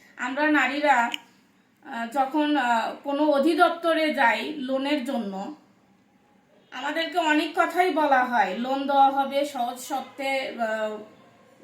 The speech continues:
ঋণ দেওয়া হবে আপনাদেরকে", এসব অনেক কথাই বলে। কিন্তু আসলে আমরা যখন বাস্তবমুখী হই, ঋণ নিতে যাই,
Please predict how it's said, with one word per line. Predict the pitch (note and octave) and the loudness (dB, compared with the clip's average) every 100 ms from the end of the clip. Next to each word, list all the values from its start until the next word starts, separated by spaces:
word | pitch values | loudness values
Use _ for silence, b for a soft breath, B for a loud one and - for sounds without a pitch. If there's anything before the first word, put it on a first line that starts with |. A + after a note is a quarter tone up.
| A#3+ | -2
ঋণ | D4+ D4+ | 2 4
দেওয়া | D4+ C#4+ | 4 4
হবে | C#4 C4+ C#4 | 4 2 2
আপনাদেরকে", | C4+ C4 C4 A#3+ B3+ B3 | 0 0 -4 -4 -6 -8
এসব | C#4 C#4 D4+ C#4+ | -2 -2 -2 -2
অনেক | C4 C4+ C4+ | -2 -4 -6
কথাই | C#4 C#4+ C4+ A#3 | -6 -4 -6 -4
বলে। | A3+ F#3 - | -4 -6 -8
কিন্তু | D4 D4+ E4 | -6 -4 -2
আসলে | D4+ D#4 D#4+ | -2 -2 -2
আমরা | D#4 C#4 D4 | -2 0 -2
যখন | D4+ D#4 D4+ | -2 -2 -2
বাস্তবমুখী | A#3+ B3+ - D#4 C#4+ D4+ D4+ D#4+ C#4+ | -2 -4 -6 -10 -4 -2 -2 -4 -6
হই, | A3+ G3+ - - _ _ _ _ _ _ - B3 | -6 -8 -10 -12 _ _ _ _ _ _ -10 -2
ঋণ | D#4+ E4 | 0 0
নিতে | F#4+ G4 F4 | 0 0 0
যাই, | B3+ F#3 F3+ | 0 -2 -2